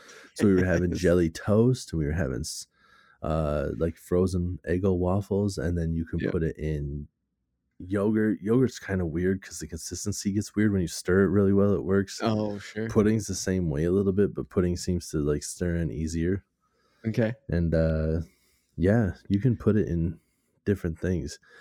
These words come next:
Speaker 1: You can,
Speaker 2: That's a good idea.
Speaker 1: um, we ended up having strawberry milk for the first time with him.
Speaker 2: <laughs>
Speaker 1: Put some of the strawberry syrup, stir it up, put a little bit in that,
Speaker 2: Yep.
Speaker 1: and, like, chug your milk, bro.
Speaker 2: Boom.
Speaker 1: So,
Speaker 2: Chug it.
Speaker 1: yeah,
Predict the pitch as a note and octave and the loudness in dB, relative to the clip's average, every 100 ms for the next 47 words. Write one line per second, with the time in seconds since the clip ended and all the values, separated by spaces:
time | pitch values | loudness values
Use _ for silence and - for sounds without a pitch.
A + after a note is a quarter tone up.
0 | - - - - A2+ G#2+ A#2+ A2 - F#2+ | -20 -20 -20 4 4 4 2 2 0 0
1 | F#2 F2+ E2+ F2+ E2 _ _ - G2 G#2+ | 2 0 0 -2 -6 _ _ -4 2 2
2 | G2+ G2 G#2 G2+ G#2 - G2 G2 F2+ - | 2 2 0 0 -2 -2 0 2 0 -4
3 | - F#2+ G#2 G2+ F#2+ G2 D#3+ - - E2 | 0 2 4 4 2 2 0 -2 -4 -4
4 | E2 B1+ - D#2+ C2+ - - _ _ F#2+ | -2 -6 -2 -4 -2 -6 -12 _ _ -2
5 | E2+ D#2+ G2 C#3+ E3+ - D#3+ - - - | 0 2 2 6 6 6 2 0 -2 2
6 | G#2+ G#2 F#2 E2 - F#2+ F#2+ F#2 E2+ - | 4 2 0 -2 2 4 4 4 2 0
7 | F#2+ G2 - - F2 F2 F2 F#2 - F2+ | 0 2 0 -2 2 2 2 0 0 2
8 | F2 F2+ E2+ F2 E2+ E2+ A#2 C#2+ C2+ A1 | 2 2 2 0 2 2 2 0 -4 -8
9 | - - - G2 A2+ B2+ F3+ D#3 _ F#2+ | -12 -8 -4 -2 0 0 -2 -4 _ -2
10 | B2+ C3+ A#2+ A2 G2 E2+ E2 _ _ - | 0 0 -2 -4 0 0 0 _ _ -12
11 | - A#2+ G2+ F2 | -8 2 4 4